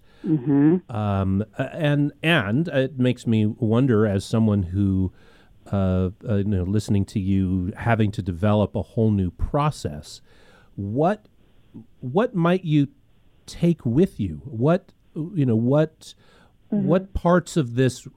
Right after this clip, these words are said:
Speaker 2: will h-, enhance your creative process in the future?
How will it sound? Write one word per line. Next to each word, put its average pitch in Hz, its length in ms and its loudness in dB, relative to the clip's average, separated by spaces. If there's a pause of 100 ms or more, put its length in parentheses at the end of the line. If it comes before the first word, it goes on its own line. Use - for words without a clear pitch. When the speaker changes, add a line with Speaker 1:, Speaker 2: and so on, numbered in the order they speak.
(180)
Speaker 2:
will 135 300 2
h-, - 260 -12 (140)
enhance 156 760 -2
your 110 140 0
creative 95 720 -2 (400)
process 92 540 -2
in 90 80 -2
the 87 80 -2
future? - 500 -8